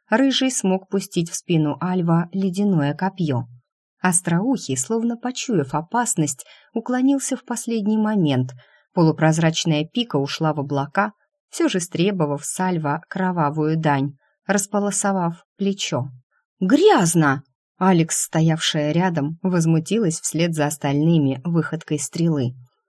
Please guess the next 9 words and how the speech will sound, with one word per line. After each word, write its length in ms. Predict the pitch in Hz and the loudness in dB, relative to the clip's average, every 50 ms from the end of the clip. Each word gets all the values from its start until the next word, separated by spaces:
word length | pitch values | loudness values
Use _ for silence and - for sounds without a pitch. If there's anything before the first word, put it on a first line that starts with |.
| _ _ - | _ _ -2
Болельщицы 840 | 202 190 180 160 151 151 170 240 269 - - - 165 - - - 160 | 2 4 4 4 4 4 2 0 -2 -4 -4 -8 -8 -6 -4 -2 0
негодовали. 880 | 156 156 156 156 151 147 151 143 143 147 143 143 143 139 135 147 165 _ _ _ _ _ _ _ | 0 0 0 0 0 0 0 -2 -2 -2 -4 -2 -2 -2 -4 -6 -8 _ _ _ _ _ _ _
И 120 | - 175 | 0 2
не 160 | 175 170 180 185 | 4 4 2 0
то 140 | - 381 | -2 -6
чтобы 360 | 381 - - - 277 226 247 247 | -6 -6 -4 -2 -2 0 0 -2
это 260 | 254 254 254 - 185 | -2 -2 -2 -4 -4
было 300 | 175 185 220 226 196 160 | -4 -2 -2 -2 -2 -2
бесчестно, 880 | 151 147 143 - - - - - 277 320 285 - - - 139 127 - | -2 -4 -6 -8 -8 -8 -6 -4 -2 -2 -2 -2 -2 -2 -2 -4 -4